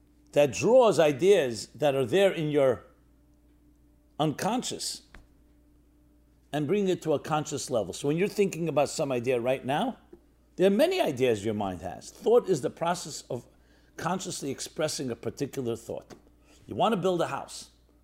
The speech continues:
Yeah, but you can want a lot of other things. You want, could build a business. You can do other things. So the thought process is consciously and actively thinking about bu-, building a house. Speaking is discussing it, strategizing, consulting,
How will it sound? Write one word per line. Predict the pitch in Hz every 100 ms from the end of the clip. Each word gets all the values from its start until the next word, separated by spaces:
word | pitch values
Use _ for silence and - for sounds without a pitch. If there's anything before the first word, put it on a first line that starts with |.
| _ _ _ -
Yeah, | 294
but | 151
you | 151
can | 160
want | 175 170
a |
lot | 175 180
of | 226
other | 262
things. | 185 - 85
You |
want, | 101
could | - 107
build | 131 131
a |
business. | 156 277 262 -
You | 110
can | 120
do | 120 180
other | 233
things. | - - - - _ _ _ _ _
So | - 151
the | 160
thought | - 220 220
process | 208 185 180 160 165
is | 123 - - _ _ _ _ _ _ _ _ -
consciously | 185 220 202 - 175 170 143
and | 139 -
actively | 175 196 190 151 156
thinking | - 196 190 160
about | 131 139 135 -
bu-, | 117 -
building | 151 139 127
a | 107
house. | 104 110 - - - - _ _ - -
Speaking | - 254 226 233 196
is | 165 120 - - -
discussing | 139 - 202 208 208 185
it, | 175 170 - _ _ _ _ -
strategizing, | - 202 220 208 160 175 160 139 131 -
consulting, | - 127 - 202 185 180 156